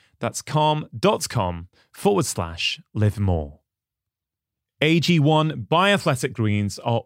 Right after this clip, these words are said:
also sponsoring today's show. Now, one of the big things that's changed in our understanding of nutrition over the last few years is that it's not only important for our physical health, it's also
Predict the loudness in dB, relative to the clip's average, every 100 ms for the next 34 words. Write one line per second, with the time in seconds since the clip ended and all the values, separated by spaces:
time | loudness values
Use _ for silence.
0 | _ 0 0 0 0 0 -2 -6 -6 -6
1 | -4 -2 -2 -4 -2 -2 -2 -2 -2 -4
2 | -12 _ _ _ _ _ _ _ -2 0
3 | 0 0 4 2 2 0 0 2 0 -2
4 | -8 -10 -2 0 2 0 -2 -4 -10 -8
5 | -2 0 2 0 -2 -4 -2 -4 -4 -4
6 | -4 -4 -2 -2 -2 -2 -4 -4 -6 -6
7 | -6 -4 -4 -4 -4 -8 -12 -14 -14 _
8 | _ _ _ 0 2 2 4 6 6 4
9 | 2 2 2 0 0 -2 -2 -4 -6 -4
10 | -2 -2 -6 -4 -4 0 -2 0 -4 -8
11 | -18 _ _ _ _ _ -10 -10 -2 0
12 | 0 0 0